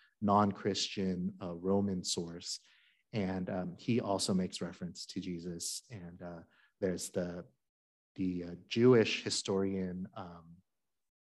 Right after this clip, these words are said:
oh my goodness, he's the most <laughs> famous, probably, uh, Jewish historian from the first century, and his name is escaping me right now, um,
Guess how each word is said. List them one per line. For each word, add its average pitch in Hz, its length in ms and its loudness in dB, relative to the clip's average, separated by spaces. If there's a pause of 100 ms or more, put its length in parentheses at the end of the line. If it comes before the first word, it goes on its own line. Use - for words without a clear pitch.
(160)
oh 85 100 -16 (300)
my 87 120 -12
goodness, 82 340 -12
he's 104 160 0
the 107 100 0
most 107 300 6
<laughs> - 60 2
famous, 110 360 8
probably, 101 640 4 (460)
uh, 98 180 4 (120)
Jewish 104 380 6
historian 98 480 0
from 95 160 -2
the 95 60 -4
first 92 260 -4
century, 95 420 -4
and 87 120 -6
his 87 160 -10
name 92 160 -4
is 87 100 -8
escaping 90 460 -6
me 85 80 -10
right 90 180 -12
now, 90 240 -10 (480)
um, 92 460 0